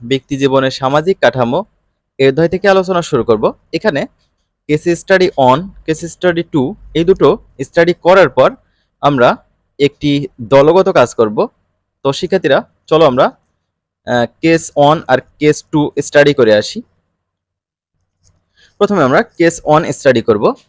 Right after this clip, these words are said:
এখানে যা যা লেখা আছে পড়া যাক। লাবণ্য চৌধুরী একজন ফটোগ্রাফার। তার ছবিতে ফুটে ওঠে বাংলার মানুষের সুখ দুঃখের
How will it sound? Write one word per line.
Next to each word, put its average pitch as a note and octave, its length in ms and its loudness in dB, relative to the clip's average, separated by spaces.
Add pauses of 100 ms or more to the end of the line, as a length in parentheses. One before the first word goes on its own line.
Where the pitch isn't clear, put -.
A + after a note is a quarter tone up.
(120)
এখানে D#3 340 -4 (240)
যা B2 180 4
যা B2+ 120 2
লেখা C#3+ 260 -2
আছে D3+ 160 0
পড়া A#2+ 280 0
যাক। F#2+ 140 -6 (340)
লাবণ্য B2 380 0
চৌধুরী F#3 380 -2
একজন F3 340 -2 (220)
ফটোগ্রাফার। C#3 560 2 (720)
তার B2 140 2
ছবিতে E3 520 -2 (120)
ফুটে D3+ 220 0
ওঠে C#3 340 0 (560)
বাংলার B2+ 380 2
মানুষের B2 420 -2
সুখ - 260 -10
দুঃখের A#2+ 420 -4